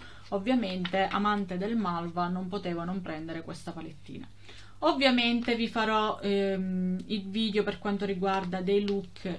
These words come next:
per quanto riguarda queste tipi di palettina, e ve li farò vedere tutti mano a mano,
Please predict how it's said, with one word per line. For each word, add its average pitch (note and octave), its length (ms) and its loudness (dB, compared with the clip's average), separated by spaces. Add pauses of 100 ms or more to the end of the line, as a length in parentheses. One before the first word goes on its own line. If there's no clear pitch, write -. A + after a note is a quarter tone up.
(160)
per - 160 0
quanto F#3 240 -2
riguarda F3 500 -2
queste G#3+ 420 0
tipi F3+ 280 -6
di E3 100 -6
palettina, E3+ 800 -6 (400)
e G#3+ 260 2
ve G3+ 120 2
li G3+ 100 4
farò G3+ 240 0
vedere F3+ 560 -2
tutti F#3+ 440 -4
mano F3+ 200 2
a F3+ 40 2
mano, F3+ 600 0